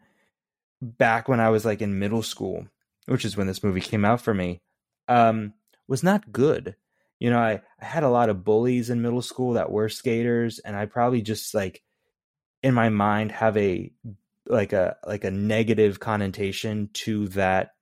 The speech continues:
sort of, uh, lifestyle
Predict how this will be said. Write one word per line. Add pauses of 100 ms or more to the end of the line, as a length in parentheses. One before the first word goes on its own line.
(100)
sort
of, (220)
uh, (960)
lifestyle